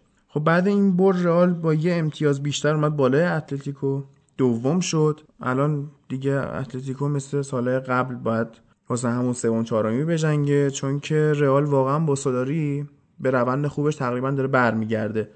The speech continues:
نه مثل سابق، نه مثل اون موقع که کریس بازی می‌کرد، اما داره اوکی می‌شه. بنزما حداقل داره خودشو پیدا می‌کنه. رئال که اونطوری، بارسا هم که اینطوری،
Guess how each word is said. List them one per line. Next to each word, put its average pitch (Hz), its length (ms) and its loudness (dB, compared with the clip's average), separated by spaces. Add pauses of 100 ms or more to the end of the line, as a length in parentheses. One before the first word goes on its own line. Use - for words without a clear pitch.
(320)
نه 135 160 4
مثل 190 260 2
سابق، 170 540 0
نه 160 160 -2
مثل 170 300 -4
اون 165 120 0
موقع 156 220 -2
که 156 140 -4
کریس 151 340 -4
بازی 147 260 -2
می‌کرد، 143 540 -4
اما 175 320 2
داره 143 220 2
اوکی 113 300 -4
می‌شه. - 300 -14 (720)
بنزما 147 540 4
حداقل 147 340 0
داره 135 160 0
خودشو 139 220 -2
پیدا 104 240 -2
می‌کنه. - 360 -12 (380)
رئال 139 340 4
که - 200 -4
اونطوری، 139 840 0 (380)
بارسا 120 320 2
هم 175 100 0
که 175 180 -6
اینطوری، 123 640 0